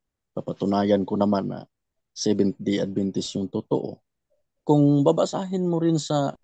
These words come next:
kasi Bisaya yung Biblia ko, hindi ko na binabasa, Brother Jando, ha. Basahin mo sa Roma, ah, eleven verse seventeen, kung basahon na to din niya,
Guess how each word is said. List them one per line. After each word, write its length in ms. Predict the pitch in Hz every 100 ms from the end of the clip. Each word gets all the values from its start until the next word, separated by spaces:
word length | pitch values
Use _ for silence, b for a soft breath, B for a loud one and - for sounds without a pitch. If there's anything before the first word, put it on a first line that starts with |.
| _ _ _ _ _ _ _ -
kasi 240 | - 117
Bisaya 400 | 101 - 104 131
yung 240 | 101 98
Biblia 400 | 98 101 107 104
ko, 100 | 127
hindi 300 | 104 95 92
ko 80 | 95
na 160 | 98 98
binabasa, 560 | 101 98 101 95 104
Brother 240 | 92 95 101
Jando, 320 | 104 101 98
ha. 160 | 92 - _ _ _ _ _ _ _ _
Basahin 320 | - 175 165 160
mo 80 |
sa 160 | 147 143
Roma, 640 | 139 143 143 135 131 120 - _ _ _ _ _ _ -
ah, 500 | 131 127 123 120 - - _ _ _ _ _ _ _ _ _ -
eleven 480 | 135 135 131 127
verse 240 | 117 117 -
seventeen, 640 | 131 143 131 104 98 101 110 _ _ _ _ -
kung 160 | 95
basahon 560 | 110 107 131 127 127 117
na 160 | 117 117
to 160 | 117
din 240 | 113 117 113
niya, 400 | 120 117 -